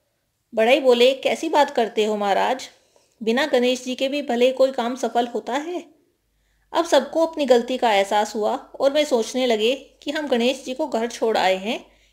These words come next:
इसीलिए बारात में विघ्न आ गया। फिर सब वापस गए और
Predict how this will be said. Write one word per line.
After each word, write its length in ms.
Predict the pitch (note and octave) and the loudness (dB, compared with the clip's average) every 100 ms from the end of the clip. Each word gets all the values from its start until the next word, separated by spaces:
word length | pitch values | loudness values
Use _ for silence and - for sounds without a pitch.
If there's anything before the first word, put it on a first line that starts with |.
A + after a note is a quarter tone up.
| _ | _
इसीलिए 480 | - A#3+ E4+ D4 C4 | -8 0 0 4 4
बारात 400 | B3 G#3 G3+ G3 | 4 4 4 2
में 160 | A3 D#4+ | -2 -2
विघ्न 240 | C4 A3+ | -2 -2
आ 140 | G3 F#3 | -2 -2
गया। 340 | F3+ F3 E3+ _ _ _ _ _ _ _ - | -2 -4 -8 _ _ _ _ _ _ _ -6
फिर 160 | D#4+ | -4
सब 200 | D#4+ D4+ | 0 0
वापस 380 | A3+ G3 A3 A3+ | 2 2 0 0
गए 240 | A#3 B3+ | 2 2
और 320 | D#4+ - - | 0 -6 -2